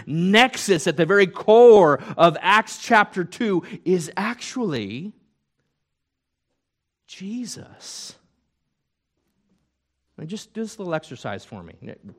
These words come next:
not now. If you're, if you're curious, prove it, Zeb. Okay.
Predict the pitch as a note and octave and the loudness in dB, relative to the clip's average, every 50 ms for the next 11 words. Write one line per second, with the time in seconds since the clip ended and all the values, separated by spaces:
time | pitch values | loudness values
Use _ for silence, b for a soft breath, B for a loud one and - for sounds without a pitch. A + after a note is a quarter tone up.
0 | _ - C#3 D3 E3 - - G#2 F2 - F#2+ A#2 C3 B2+ - C#3+ C3+ - D3+ C#3+ | _ -10 -8 -8 -8 -8 -10 -14 -14 -14 -14 -14 -12 -12 -12 -10 -10 -10 -8 -6
1 | D3 D3+ D3 - - G#3+ A#3 B3 A3 F3 C3 A2+ A#2 C#3 E3+ - - - - _ | -6 -6 -6 0 4 6 6 8 6 4 2 0 -4 -8 -8 -10 -14 -16 -20 _
2 | _ _ _ _ - F2+ - - - A#3+ C4 B3 F#3 D3 - F2+ G#2 B2 B2+ C3+ | _ _ _ _ -20 -20 -8 -4 -2 0 0 0 -2 -4 -6 -8 -8 -8 -6 -6
3 | D#3+ G3 G#3 b b b b - - - _ _ _ _ _ _ _ _ - C3 | -6 -8 -10 b b b b -20 -20 -20 _ _ _ _ _ _ _ _ -18 -16
4 | C3 A#2+ G#2 A2+ | -14 -12 -12 -12